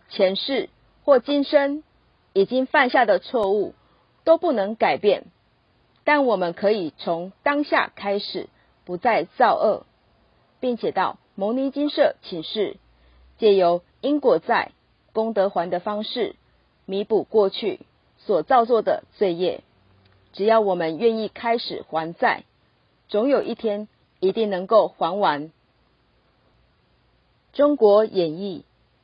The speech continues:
谋事在人，成事在天。只要您愿意精进努力，业障总有一天会消完。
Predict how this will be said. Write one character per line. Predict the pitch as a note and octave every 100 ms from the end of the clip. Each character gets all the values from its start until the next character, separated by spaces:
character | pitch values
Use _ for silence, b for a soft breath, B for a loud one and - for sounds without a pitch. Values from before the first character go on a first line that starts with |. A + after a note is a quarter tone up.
| _ _ _ _ _ _
谋 | F3+ F#3
事 | F#3+ A#3+ G#3+ - _
在 | A#3 G#3
人， | E3 D3 D3 D#3 _ _ _ _ _ -
成 | G3+ F#3+
事 | - B3 G3 _
在 | - G#3
天。 | F#3 A#3+ A#3 A#3+ - _ _ _ _ _
只 | -
要 | G#3+ C4
您 | C4+ G#3+ G#3+ A3+ -
愿 | A3 G3+
意 | A3 G3+ - _ _
精 | B3+ C4
进 | C#4+ C4+ G#3+
努 | D#3+
力， | E3+ F3 - _ _ _ _ _
业 | C#4+ C#4
障 | D#4 C4 - _ _
总 | F#3 F#3+
有 | G#3
一 | D#3+
天 | G#3 A3 G3+ G3+ _ _
会 | G#3+
消 | G3 A3 G#3+
完。 | G3+ E3 F3+